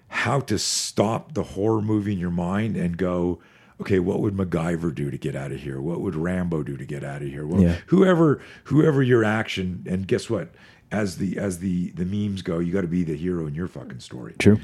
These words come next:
Speaker 1: And what would you do to save the day?
Speaker 2: Yeah.
Speaker 1: You know?
Speaker 2: And, and the, and that big part is asking that question. I think that's the, you know,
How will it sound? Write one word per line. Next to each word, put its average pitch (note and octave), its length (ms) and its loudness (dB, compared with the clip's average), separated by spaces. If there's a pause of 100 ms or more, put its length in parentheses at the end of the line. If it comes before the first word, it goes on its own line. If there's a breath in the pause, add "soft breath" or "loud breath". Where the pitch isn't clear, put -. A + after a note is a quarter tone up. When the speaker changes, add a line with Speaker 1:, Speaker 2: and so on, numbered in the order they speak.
(180 loud breath)
Speaker 1:
And F2+ 160 -6
what G#2+ 160 2
would G#2 160 0
you A2+ 240 0
do E2 340 0 (460 soft breath)
to A#2 120 -4
save F#2+ 440 -2
the F2+ 80 -2
day? - 360 -6
Speaker 2:
Yeah. F#2+ 220 4 (360)
Speaker 1:
You E2 120 -6
know? C#2+ 220 -8 (160)
Speaker 2:
And, C3 180 6
and B2+ 240 8
the, A#2+ 220 8
and B2 140 8
that G#2 180 4
big C3+ 180 8
part A#2 220 6
is G2 140 6
asking A2 300 4
that F2+ 100 4
question. F2+ 500 4
I G2+ 80 4
think G#2+ 200 6
that's - 280 4
the, - 280 2
you G#2+ 100 8
know, G2 180 6